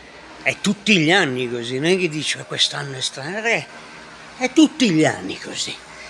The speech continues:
Che siano qua, non siano quaranta, siano trentasette, se trentacinque gradi, c'è gente che ha quindici gradi, scusa, cioè, quindi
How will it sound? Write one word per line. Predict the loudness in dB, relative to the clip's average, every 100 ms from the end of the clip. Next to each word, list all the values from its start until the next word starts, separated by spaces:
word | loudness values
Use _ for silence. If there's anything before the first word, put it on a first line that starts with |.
| -8
Che | -2 0
siano | 2 2 2
qua, | 2 2
non | 0 0
siano | 0 0 0
quaranta, | 4 4 4 0 -2 -2
siano | -2 -2 -4
trentasette, | -2 -4 -2 -2 -2 -2 -2
se | 0 0
trentacinque | 2 2 2 -2 -2 -2 -2
gradi, | 0 -2 -2
c'è | -4 -2
gente | 2 2 2
che | 2
ha | 2
quindici | 2 -2 -2 -4
gradi, | 2 4 4 0
scusa, | -8 -10 -10 -10
cioè, | -2 -2 0
quindi | -2 0